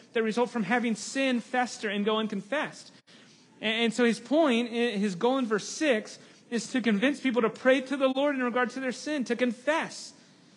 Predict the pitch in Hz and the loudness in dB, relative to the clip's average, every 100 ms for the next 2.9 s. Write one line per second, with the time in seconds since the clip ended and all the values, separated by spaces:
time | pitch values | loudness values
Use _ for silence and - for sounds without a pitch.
0 | _ 220 247 262 247 - 269 285 277 180 | _ -2 0 0 -2 -2 -2 0 0 0
1 | - - - 240 - 294 302 - 302 254 | -4 -20 -2 -2 0 0 0 -2 -4 -2
2 | 254 254 247 269 262 269 311 349 196 | 0 0 0 -2 -2 0 0 -2 -4